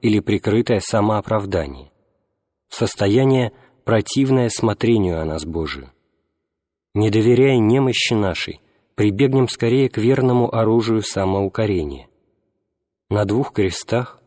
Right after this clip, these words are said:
близ Спасителя, были распяты два разбойника.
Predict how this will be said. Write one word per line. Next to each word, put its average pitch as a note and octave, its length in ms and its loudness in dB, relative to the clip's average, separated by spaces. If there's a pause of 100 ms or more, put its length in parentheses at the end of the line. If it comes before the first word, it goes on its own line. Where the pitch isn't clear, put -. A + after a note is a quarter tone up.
(180)
близ G2 300 0
Спасителя, A2+ 800 -6 (420)
были B2 280 2
распяты A2 540 -2
два F2+ 180 -2
разбойника. F2 720 -6